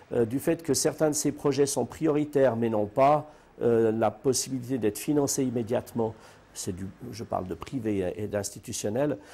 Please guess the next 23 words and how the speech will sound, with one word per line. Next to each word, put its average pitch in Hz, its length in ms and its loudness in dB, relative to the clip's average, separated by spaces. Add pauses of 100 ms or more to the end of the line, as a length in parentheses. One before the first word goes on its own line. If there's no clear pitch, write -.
(280)
euh, 110 460 4
ça - 600 2
retardera 139 760 4
vraisemblablement 123 800 0
la 117 100 0
mise 113 200 -2
à 110 60 0
disposition 117 600 -6
de 110 60 -4
ces - 140 -6
parkings 117 440 -4 (460)
et 123 100 2
on 120 80 4
peut 151 180 2
penser 151 460 4
qu'ils 123 560 4
seront 127 360 0
disponibles 123 540 0
pour 202 300 -2
la 160 100 6
fête 139 240 2
des 120 120 0
vignerons. 110 540 0